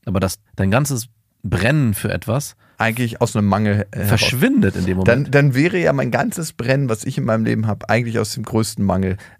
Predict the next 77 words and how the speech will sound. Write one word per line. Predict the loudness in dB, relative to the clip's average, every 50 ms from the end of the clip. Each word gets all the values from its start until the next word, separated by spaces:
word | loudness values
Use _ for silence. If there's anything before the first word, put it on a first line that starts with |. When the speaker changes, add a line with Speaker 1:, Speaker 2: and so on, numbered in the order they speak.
| _ -2
Speaker 1:
Das, | -2 0 2
das | 2 2 4
war, | 4 2 4
will | 4 4
Speaker 2:
Weil | 4
Speaker 1:
ich | 4
Speaker 2:
ich | 4 4
Speaker 1:
nicht | 4 4
Speaker 2:
mein, | 2 2 2 -2 -2 0
mein | 0 2 2 0
Gefühl | -2 -4 -2 0 0 2
der | 2 2 2
Einsamkeit | 2 2 0 2 0 0 0 0 -2 -2 -2 0
überdecken | 0 0 2 2 2 0 0 -2 -2
möchte, | 0 0 0 -2 -2 -2 0 0
das | 2 0 0 0 -4
ist | -4 -2
mein | 0 2 2 2
Benzin. | 2 0 0 -2 -4 -4 -4 -2
Das | 2 2 2 4
Speaker 1:
Das |
Speaker 2:
ist | 2 2 2
mein | 2
Speaker 1:
hast | 2 2
du | 2
Speaker 2:
einziges | 4 4 4 4 4
Speaker 1:
gesagt, | 2 0 0 -2 -2
Speaker 2:
Benzin. | -2 0
Speaker 1:
aber | 2 2 0
ich, | 0 -2 -6 -8 -14 _ -16
äh, | -16 -16 -16 _ _ -2
also | 0 0 0 -2 -6 _ _ _ _ _ _ -2
es | 0 2
ist | 2 4 4
ja | 4 4
nur | 4
eine | 4 2
Vermutung, | 2 2 2 2 4 2 2 0 -2 -2 -2 -2
ja. | 0 0 -2
Es | -2
kann | -2 0 0
ja | 0 2
sein, | 2 2 2
dass | 0 0
es | -2
auch | -6 -4 0
genau | 2 4 4 4
in | 4
die | 4 4
andere | 2 2 2
Richtung, | 2 2 0 0
dass | 0 -2 -4
es, | -6 -6 -6
okay, | -4 -2 -2 -2 -2 -4 -10 -20 -20 _ _
die | -4 -2
Beziehung | -2 -2 -2 2 4 4 6 6
Speaker 2:
Jetzt | 4 4 4
Speaker 1:
gibt, | 2
Speaker 2:
erst | 0 0 0 -4
recht. | -8 -8 -4 -2
Speaker 1:
gibt | -2 2 4
mir | 6 6
so | 6 6 4 2
viel | 2 2 0
Feuer, | 0 0 0 2 2 2 2
so | 0 0
viel | -2 -4 -4
Kraft. | -4 -2 -4 -2 -2 -4
Ich | -4 -2
habe | -2 -2 0
jemanden | 0 0 2 2 2
an | 2
meiner | 2 2 2 2
Seite, | 2 2 2 2 2 0
der | 0 0
mich | 0 0 -2 -2
unterstützt | -2 -2 -2 -2 -2 -2 -2 -4 -8